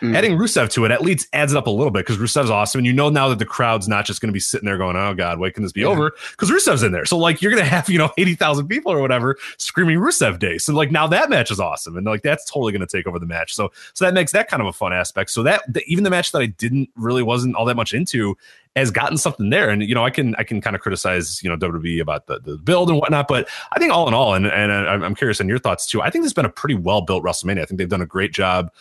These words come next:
Speaker 2: building pretty much every match. I mean, every match seems like it's got a reason.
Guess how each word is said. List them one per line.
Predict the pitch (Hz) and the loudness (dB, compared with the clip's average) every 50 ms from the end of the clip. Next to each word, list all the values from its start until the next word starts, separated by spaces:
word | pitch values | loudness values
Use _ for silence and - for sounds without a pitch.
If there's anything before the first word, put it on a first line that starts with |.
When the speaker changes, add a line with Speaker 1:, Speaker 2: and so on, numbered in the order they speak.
| - - _ _ _ _ _ - | -20 -20 _ _ _ _ _ -4
Speaker 2:
building | - 123 143 175 156 120 | 0 2 2 2 2 0
pretty | - - - 208 262 | 0 -2 -2 0 0
much | 254 - - | 0 0 2
every | 135 151 147 113 | 2 2 4 4
match. | 104 123 113 - - | 4 2 2 0 -2
I | 107 | -2
mean, | 104 - | 0 0
every | 135 175 226 | 0 0 2
match | 185 165 156 - - - - - _ - | 2 2 2 0 0 -4 -4 -6 _ -8
seems | - - 139 156 156 135 | -4 0 0 2 2 2
like | 135 107 | 2 0
it's | 123 107 - | 0 -2 0
got | 95 104 131 | 0 0 0
a | 127 | 0
reason. | 110 110 104 92 101 107 104 104 104 107 | 2 0 0 2 2 2 2 2 0 -2